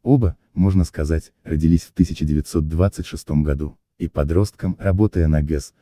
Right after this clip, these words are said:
а Васильев пережил Великую Отечественную войну. "Самым страшным в войне для меня были бомбёжки, обстрелы", рассказывает Алексей Васильевич.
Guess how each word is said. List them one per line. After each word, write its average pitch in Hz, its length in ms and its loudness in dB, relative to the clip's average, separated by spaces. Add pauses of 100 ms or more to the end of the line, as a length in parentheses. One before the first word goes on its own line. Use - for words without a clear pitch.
а 82 80 -6
Васильев 85 520 4
пережил 87 420 4
Великую 82 480 2
Отечественную 78 680 0
войну. 69 440 -2 (300)
"Самым 95 320 2
страшным 90 480 0
в 80 60 0
войне 92 280 6
для 92 180 4
меня 90 220 6
были 101 240 4
бомбёжки, 87 640 0 (400)
обстрелы", 101 600 0 (160)
рассказывает 82 640 -2
Алексей 73 400 0
Васильевич. 69 640 -6